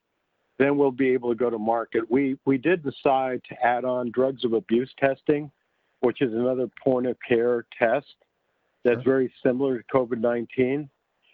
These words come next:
Speaker 1: and that does not have any F D A requirements for work, uh, workplace and judicial.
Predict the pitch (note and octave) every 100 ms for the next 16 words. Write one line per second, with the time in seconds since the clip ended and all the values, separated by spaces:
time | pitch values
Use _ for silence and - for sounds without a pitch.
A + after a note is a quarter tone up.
0 | _ A#2+ C3+ D3+ - A#2 B2 C3+ C3+ -
1 | A#2+ A2+ G#2+ G#2+ G#2+ - A2 A2 - A2
2 | A2 A2 G#2+ G#2 G#2 - A#2 A#2+ A2 G#2
3 | G2+ - - G#2+ G2 A#2+ A#2 _ - -
4 | F#2 F2+ G#2+ B2+ - A#2 G#2 G2+ G#2 F#2+
5 | G2 A#2 A2+ - F2+